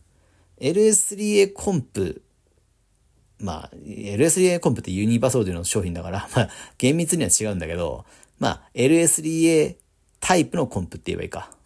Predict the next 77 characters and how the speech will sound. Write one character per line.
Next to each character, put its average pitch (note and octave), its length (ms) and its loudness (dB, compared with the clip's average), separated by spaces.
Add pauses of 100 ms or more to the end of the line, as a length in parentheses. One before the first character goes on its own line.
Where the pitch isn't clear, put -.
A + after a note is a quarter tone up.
う - 60 -14
ん。 - 160 -14 (260)
を A#2 140 0
模 A2 140 2
し - 80 4
て - 100 -6
る D#2 80 -12
も D#2 100 -12
の E2 80 -10
ね。 - 160 -10 (400)
時 F#2+ 220 -4
期 - 100 -10
と - 100 -12
し - 80 -6
て。 - 120 -20 (800)
ま A3 80 2
あ、 F3+ 40 6
非 - 160 0
常 G#3 140 4
に G#3+ 80 4
物 F3+ 180 2
は E3 60 4
い D#3+ 40 2
い - 20 2
ん C3 40 2
で G#2 60 0
す - 80 0
よ、 D#2+ 80 -6
こ F2 80 -8
れ。 - 140 -10 (340)
う F#2 60 -8
ん。 G#2+ 340 -12 (920)
た F3+ 100 -2
だ、 A#2 680 -2 (640)
こ D3 100 0
れ D3+ 60 0
も D3 120 -2
さ D#3 100 0
っ - 40 -6
き - 120 -6
の F2 200 -4
ゴ G#2+ 100 0
ー - 40 6
ル - 40 2
デ A#2 40 2
ン A2+ 40 0
エ - 20 2
イ - 20 0
ジ F#2 60 -4
と F2+ 60 -4
同 F#2 60 -4
じ F#2+ 40 -4
だ F2+ 100 -6
け E2+ 80 -8
ど、 D#2+ 340 -6
ボ C#3 160 2
ー F#3+ 40 0
カ G#3 120 2
ル G3+ 60 2
っ - 20 2
て F#3+ 160 -4
い E3 80 4
う D3+ 60 2
ソ C#3+ 180 0
ー C3+ 40 -2
ス、 C#3 240 -6 (880)
し - 100 2
か F3 100 2
も E2+ 160 -2
俺 B2 140 6
っ - 20 2
て B2 180 -6
い G#2+ 160 0
う G#2 40 0
ソ G#2+ 140 -2
ー G2 40 -2
ス、 - 160 -6